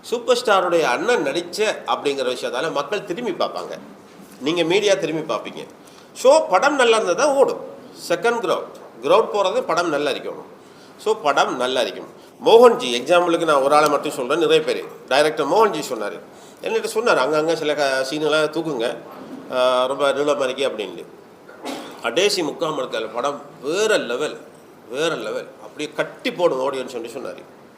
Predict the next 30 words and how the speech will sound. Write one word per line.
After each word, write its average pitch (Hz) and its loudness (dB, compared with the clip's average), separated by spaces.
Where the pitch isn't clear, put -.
எனக்கு, 117 -4
ஆ, 101 -6
அப்படி 104 -2
ஒரு 117 -2
சந்தோஷமான 117 -4
விஷயம் 147 -4
நடந்துச்சு. 101 -4
ரஜினி 165 2
சாருடைய 226 2
அண்ணன் 147 -2
நடிக்கிற 175 0
அப்படின்ட்டு 139 -4
நாங்க 117 0
அறிவிச்ச 190 -2
உடனே, 147 0
ஆ, 127 4
இதை 123 -2
தடுக்கிறதுக்கு 185 2
சில 143 -2
முயற்சி 127 -4
நடந்துச்சு. 90 -8
தடுக்கிறதுக்கு, 139 -2
"இதை 123 -6
நான், 127 2
இவன், 127 -2
இவன் 160 2
பண்ணுறியா, 135 2
நாம 151 2
முந்திருவோம்னு" 151 0
சொல்லி. 87 -12